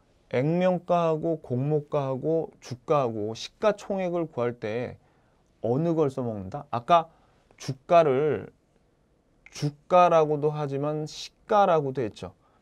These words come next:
시가총액 아닙니까? 그러니까 뭘 써먹냐면 주가를 써먹는 거예요. 이 시가총액을 구할 땐. 그래서 액면가하고 공모가를 써먹는 게 아니라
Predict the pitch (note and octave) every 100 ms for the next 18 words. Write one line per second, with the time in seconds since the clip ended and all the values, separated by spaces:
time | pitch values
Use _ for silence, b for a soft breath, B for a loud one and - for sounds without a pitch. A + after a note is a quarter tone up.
0 | _ - - - - G#3 G3+ - A3+ G3+
1 | F3 G#2 A2+ G#2+ F#2 - - C3+ C3+ D3
2 | G2 G#2 A#2+ C#3+ B2 A#2 G#2+ D3 G2 -
3 | b b b b b _ - C3 - -
4 | F#3 F3+ E3+ F3 E3+ C#3+ G2+ F2+ E2 -
5 | - A2+ G#2 - - G#3 F#3 F#3 D#3+ C#3+
6 | B2+ G2 F#2+ F#2+ F#2+ D#3 F#3 - G#2+ B2
7 | G2 C3 D#3+ D#3 D3+ C#3+ C3+ C#3 G#2 A#2
8 | B2+ C3 B2 B2 A#2+ A#2+ A#2 A2 G2+ E3